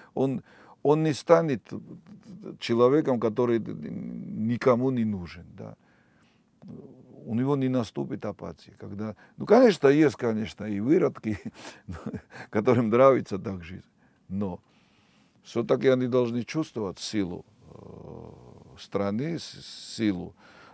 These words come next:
э, в своей стране, что это не пройдет. Тебе никто не даст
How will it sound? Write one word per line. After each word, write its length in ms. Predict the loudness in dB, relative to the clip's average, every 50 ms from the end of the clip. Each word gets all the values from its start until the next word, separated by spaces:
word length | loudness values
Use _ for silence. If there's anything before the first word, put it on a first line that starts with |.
| _ _
э, 320 | -18 -16 -14 -12 -12 -12 -12
в 60 | -12
своей 300 | -2 2 4 4 4 2
стране, 400 | 0 -6 -10 -10 -10 -10 -10 -12
что 520 | -14 -14 -12 -10 -10 -10 -10 -10 -12 -16 -20 -20 _ _ _ _ _ _ _
это 140 | _ -8 -8
не 140 | -8 -6
пройдет. 560 | -8 -8 -10 -10 -12 -14 -16 -20 -20 _ -20 _ _ _ _ _ _ _ _ _ _ _ _ _ _ _ _ _ _ _ _ _ _
Тебе 320 | -14 -12 -8 -6 -6 -4
никто 460 | -4 -4 -6 -6 -8 -8 -8 -8 -6
не 100 | -6 -8
даст 400 | -10 -8 -8 -8 -8 -8 -10 -16